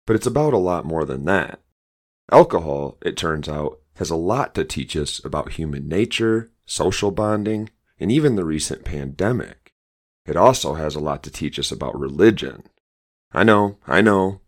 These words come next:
I'm always sliding religion in there, but that's because religion is a huge part of life. And to give it its fair due,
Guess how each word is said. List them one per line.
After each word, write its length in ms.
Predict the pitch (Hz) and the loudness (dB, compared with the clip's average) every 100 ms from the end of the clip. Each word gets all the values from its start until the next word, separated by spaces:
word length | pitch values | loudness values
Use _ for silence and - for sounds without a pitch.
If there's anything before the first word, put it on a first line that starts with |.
| _ | _
I'm 180 | 80 80 | -8 -6
always 540 | - 90 101 104 101 | -2 0 2 2 0
sliding 420 | - 98 95 95 85 | -2 -2 0 0 -2
religion 400 | 78 85 87 98 | -2 -4 -2 -4
in 120 | 101 | -2
there, 320 | 101 98 98 _ _ _ _ _ | -2 -2 -4 _ _ _ _ _
but 100 | 98 | 0
that's 120 | 120 | 2
because 340 | 147 143 143 | 2 2 2
religion 540 | 120 95 117 123 110 95 | 2 2 2 2 -2 -2
is 120 | 87 82 | -6 -6
a 60 | |
huge 580 | 80 - 131 135 107 - | -6 -6 0 2 0 0
part 280 | - 113 92 | 0 2 0
of 60 | |
life. 640 | 69 90 110 - - - - _ _ _ | 0 -2 -2 -4 -10 -18 -20 _ _ _
And 100 | 107 | -4
to 60 | 107 | 0
give 180 | 139 143 | 0 0
it 80 | |
its 140 | 139 - | 0 -2
fair 260 | - 117 | 2 2
due, 580 | 85 - 82 98 127 139 | 2 -2 0 0 0 -4